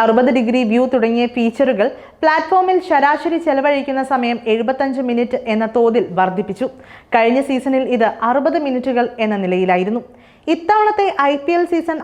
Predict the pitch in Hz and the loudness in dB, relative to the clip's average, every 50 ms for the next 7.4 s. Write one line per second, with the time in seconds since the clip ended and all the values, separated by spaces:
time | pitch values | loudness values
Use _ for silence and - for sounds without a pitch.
0 | - 254 254 247 262 269 285 294 294 294 311 247 269 254 254 254 254 247 - 226 | -2 0 2 2 2 0 0 -2 -4 -2 -2 0 0 0 0 -2 -4 -4 -6 -6
1 | 196 175 214 240 247 269 285 285 285 262 262 269 254 214 170 - - - - - | -6 -6 -2 0 0 0 0 -2 -4 -4 -4 -2 -2 -2 -2 -4 -6 -14 -20 -8
2 | _ - 226 226 220 247 254 269 285 285 277 285 269 277 277 - - 254 254 277 | _ -2 0 0 2 0 0 0 -2 -2 0 0 0 0 -2 -4 -4 -2 -2 0
3 | 311 339 349 339 294 285 277 277 269 226 226 208 233 226 226 226 - 247 247 247 | 0 0 -2 0 0 2 0 0 0 -2 -2 0 0 0 -2 -2 -2 -2 -2 0
4 | 247 262 247 226 208 190 156 - - - - _ - 208 214 226 233 226 247 254 | 0 0 0 0 0 -2 -4 -6 -8 -14 -18 _ -2 0 2 2 2 2 0 -2
5 | 220 185 196 190 190 196 240 - - - - - - - _ - 220 233 - - | -2 -2 -4 -6 -2 -2 -2 -2 -2 -6 -16 -20 -20 -14 _ -2 0 0 0 0
6 | - - 220 214 220 233 254 269 269 - 247 240 - 269 254 247 247 240 240 - | -2 0 0 0 0 0 -2 -4 -4 -4 -6 -6 -4 -4 -4 -2 -2 -2 -2 -2
7 | 226 214 220 220 233 247 262 | -4 -4 -2 -2 -2 -2 -2